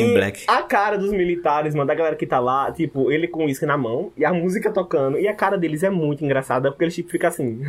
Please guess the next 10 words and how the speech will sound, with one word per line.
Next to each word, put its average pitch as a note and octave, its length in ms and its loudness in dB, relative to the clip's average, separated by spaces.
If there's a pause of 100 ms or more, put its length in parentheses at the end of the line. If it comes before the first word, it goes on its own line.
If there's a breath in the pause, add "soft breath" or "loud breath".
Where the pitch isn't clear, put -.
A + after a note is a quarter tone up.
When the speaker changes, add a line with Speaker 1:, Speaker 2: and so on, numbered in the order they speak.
(180)
Speaker 2:
<laughs> - 300 -16
"Esse C3+ 200 -2
cara C#3 240 2
é - 20 0
doido, D#3 300 0
mas D#3 160 2
eu G3+ 80 0
quero F#3+ 200 0
uma A#3 120 0
foto." F3 520 -2